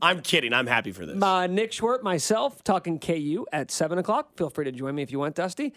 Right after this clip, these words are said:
Speaker 2: And then Carrington Harrison, A K A C-DOT. That's what people call him.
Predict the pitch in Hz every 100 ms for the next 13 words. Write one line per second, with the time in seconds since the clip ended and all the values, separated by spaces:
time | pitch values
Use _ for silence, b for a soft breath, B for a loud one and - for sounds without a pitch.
0 | B B - 233 240 240 233 - _ -
1 | 254 311 311 247 185 220 320 262 - 117
2 | - _ _ - 254 302 240 - 208 220
3 | 151 - 233 165 107 131 160 220 214 -
4 | 226 220